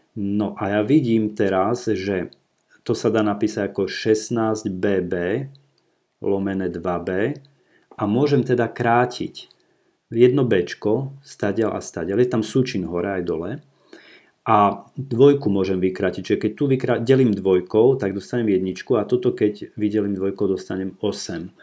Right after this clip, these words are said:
Takže môžem teda napísať, že to sa rovná osem B lomené,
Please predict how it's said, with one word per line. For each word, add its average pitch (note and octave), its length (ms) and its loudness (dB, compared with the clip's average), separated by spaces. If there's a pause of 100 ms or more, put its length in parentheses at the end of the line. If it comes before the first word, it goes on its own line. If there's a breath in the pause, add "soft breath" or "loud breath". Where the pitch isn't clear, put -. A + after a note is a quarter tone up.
(280 loud breath)
Takže G#2 400 0
môžem A2+ 640 2
teda A2 320 0
napísať, G#2 800 0
že G2+ 140 -2 (260)
to A2 160 0
sa G2 160 -2
rovná G2 640 -2 (320 loud breath)
osem A#2+ 480 -2
B F2+ 400 -6 (1040)
lomené, G#2 800 -4